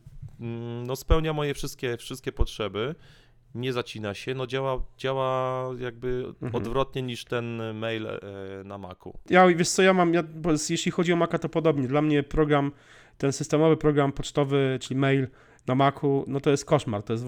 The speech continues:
Speaker 2: to zawsze to był koszmar, po prostu ko-, k-, y, wielka kobyła z, mm, funkcjami, które tak naprawdę, mm, no, były trudne do ogarnięcia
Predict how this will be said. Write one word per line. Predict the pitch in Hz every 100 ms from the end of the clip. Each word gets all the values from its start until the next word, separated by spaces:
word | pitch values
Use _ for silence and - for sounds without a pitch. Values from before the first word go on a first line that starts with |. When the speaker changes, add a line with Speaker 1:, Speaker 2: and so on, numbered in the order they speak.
| 123
Speaker 2:
to | 147
zawsze | 147 -
to | -
był | 120
koszmar, | 117 127 - 131 123
po | -
prostu | - - -
ko-, | - 131 117 -
k-, | 151
y, | 143 135 131 - - - -
wielka | 131 160 160 143
kobyła | 143 143 151 143 135 131 131
z, | 123 - -
mm, | 143 139 131 127 123 87 98
funkcjami, | - 139 - 139 135
które | - 135
tak | 123
naprawdę, | 135 131 127 127 127 - - - _ -
mm, | 139 131
no, |
były | 135 143
trudne | 143 147 139
do | 139
ogarnięcia | 135 135 135 127 131 127